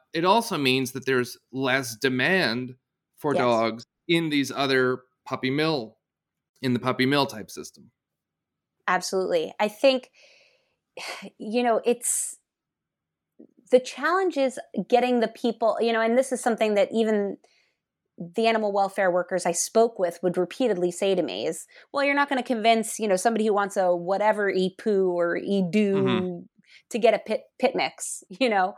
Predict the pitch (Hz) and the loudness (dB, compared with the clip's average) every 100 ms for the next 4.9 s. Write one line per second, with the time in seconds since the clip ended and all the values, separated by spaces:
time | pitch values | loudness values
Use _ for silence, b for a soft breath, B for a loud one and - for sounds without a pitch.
0 | B B 240 208 - 254 - _ - - | B B -12 -8 -4 -4 -4 _ -18 0
1 | 226 208 214 196 - 220 220 208 - 226 | 2 4 2 -2 -6 -2 0 2 2 2
2 | 247 254 233 202 202 196 196 - - 208 | 2 2 0 0 2 2 0 -2 0 2
3 | 190 190 202 190 180 175 175 - 196 185 | 2 0 -2 2 2 2 -2 0 2 2
4 | 175 175 190 190 190 185 175 175 | 0 -2 0 0 0 0 2 0